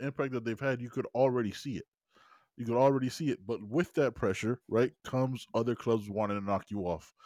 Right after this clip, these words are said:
Like, "Oh, you think you big?" So you'll see clubs that are, that don't have the stars, that don't have the money, if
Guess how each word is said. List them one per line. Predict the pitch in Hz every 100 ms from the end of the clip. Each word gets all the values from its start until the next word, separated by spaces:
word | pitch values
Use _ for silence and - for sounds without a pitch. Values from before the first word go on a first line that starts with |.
| - - -
Like, | 110
"Oh, | 110
you | 113
think | 139 151 151
you | 143
big?" | 175 247 202 - _ _ _ _
So | - - 143
you'll | 139 135
see | - 190 180 -
clubs | 147 135 104
that | 110 113 -
are, | 110 110 104 92 - _ _ _ -
that | 117 120
don't | 147 135
have | 131 110
the | 107
stars, | - 107 98 90
that | 92 95
don't | 135 135
have | 127 110
the | 107
money, | 110 104
if | 98